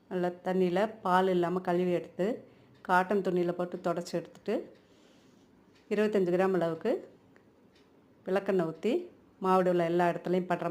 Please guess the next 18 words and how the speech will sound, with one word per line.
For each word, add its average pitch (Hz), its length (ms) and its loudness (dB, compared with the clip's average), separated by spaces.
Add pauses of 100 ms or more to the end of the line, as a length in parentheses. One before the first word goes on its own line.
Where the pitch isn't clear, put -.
மாதிரி 165 180 -6 (1400)
நல்லா 185 300 2
கலந்து 175 300 2
விடணும். 160 380 -4 (960)
அதுக்கப்புறம் 180 480 -2 (500)
ஒரு 180 100 -2 (100)
ஊறுகாய் 190 320 2
ஜாடியில, 175 380 0 (340)
இல்லைன்னா 180 340 0
கண்ணாடி 180 340 2
ஜாடியில 160 400 -4
போட்டு, 160 260 -6 (3250)
நான் 180 160 0
இன்னைக்கு 175 300 -2
பிளாஸ்டிக் 180 400 -2
பேட்டில் 156 320 -6
தான் 165 140 -8
போடுறேன். 160 280 -6